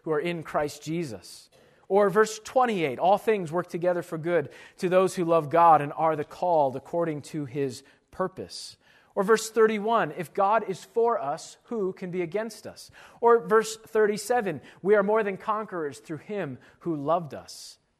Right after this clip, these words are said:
Or maybe verse thirty-nine, "Nothing shall be able to separate us from the love of God, which is in Christ Jesus our Lord." Now, there's just one chapter of the Bible right there. Let's go over to Hebrews. Hebrews thirteen, five and six.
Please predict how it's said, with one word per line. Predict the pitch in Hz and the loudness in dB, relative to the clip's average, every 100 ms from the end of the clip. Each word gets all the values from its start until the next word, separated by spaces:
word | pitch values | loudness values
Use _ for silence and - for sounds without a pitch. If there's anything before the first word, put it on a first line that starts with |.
| _ | _
Or | 190 | -6
maybe | 240 247 220 | -4 -4 -2
verse | 214 208 | -4 -4
thirty-nine, | - 208 202 190 190 175 131 120 - | -4 -2 -2 -4 -6 -6 -6 -10 -14
"Nothing | 165 214 214 165 135 117 - - | -8 -8 -6 -10 -8 -14 -18 -20
shall | - 170 | -2 -2
be | 160 | 0
able | 156 175 147 | 0 -2 -6
to | |
separate | - 185 170 151 | -6 -8 -4 -4
us | 135 127 | -4 -10
from | 151 | -12
the | 135 | -10
love | 135 151 | -8 -8
of | 127 | -10
God, | 127 151 139 131 | -8 -6 -6 -6
which | 123 | -12
is | 139 120 | -16 -14
in | 156 139 | -14 -16
Christ | - 139 127 - | -12 -12 -14 -14
Jesus | 135 139 117 107 - | -12 -12 -14 -20 -20
our | - 117 | -20 -18
Lord." | 110 123 127 95 80 _ _ _ _ _ _ _ _ _ | -16 -14 -14 -16 -20 _ _ _ _ _ _ _ _ _
Now, | - | -18
there's | 247 294 | -16 -14
just | - | -16
one | 131 139 175 | -10 -8 -8
chapter | 160 170 190 - | -10 -10 -10 -12
of | 175 | -12
the | |
Bible | 190 220 247 104 | -10 -12 -12 -14
right | 95 151 | -16 -20
there. | - 214 - _ _ _ _ _ _ | -20 -20 -20 _ _ _ _ _ _
Let's | 214 - | -8 0
go | 233 208 | 2 2
over | 214 | 2
to | 220 | -2
Hebrews. | 220 233 196 151 - | -2 -4 -2 -4 -6
Hebrews | 196 185 202 | -10 -10 -8
thirteen, | - 233 226 247 226 160 | -4 -4 -4 -8 -6 -6
five | 196 196 202 | -2 -2 -2
and | 196 | -8
six. | - 208 190 | -6 -6 -6